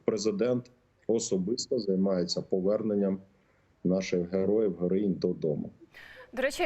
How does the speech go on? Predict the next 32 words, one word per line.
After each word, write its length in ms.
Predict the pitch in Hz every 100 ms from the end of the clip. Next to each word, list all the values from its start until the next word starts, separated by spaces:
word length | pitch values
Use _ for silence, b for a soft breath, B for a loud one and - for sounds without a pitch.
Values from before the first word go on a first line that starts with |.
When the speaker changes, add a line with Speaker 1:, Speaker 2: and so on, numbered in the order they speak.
| 277 -
Speaker 2:
російські 480 | 240 254 262 -
пропагандистські 640 | 240 208 214 214 202 - 233
телеграм-канали 640 | 214 214 208 220 254 285
вже 120 | 214
показали 520 | 233 208 220 214 202 196
відео 440 | 214 214 214 190
повернення 680 | - 196 214 214 208 190 190
своїх 500 | - 202 202 208 -
російських 680 | 190 196 - 208 - 185 -
строковиків 580 | - - 196 208 269
з 60 | 285
полону, 440 | - 208 196 190
також 280 | 180 190 208
сто 220 | - 220
п'ятнадцять. 680 | 202 - - 233 311 247 202 B B B 254
І, 340 | 233 226 226 226 214 196
власне, 280 | 247 294 330
питання: 500 | 302 277 254 214 196
вони 640 | 175 202 202 208 262 311
були 320 | 240 254 254
взяті 300 | 233 240 240
в 60 | 233
полон 320 | 247 233 240
саме 280 | 254 226 233
під 160 | 208
час 280 | - 220 220
Курської 520 | - - - - 190
операції, 680 | - 170 196 175 165 - 190
чи 140 | 185 190
можете 320 | 185 185 190
сказати? 440 | - 214 294 285
І, 240 | 220 214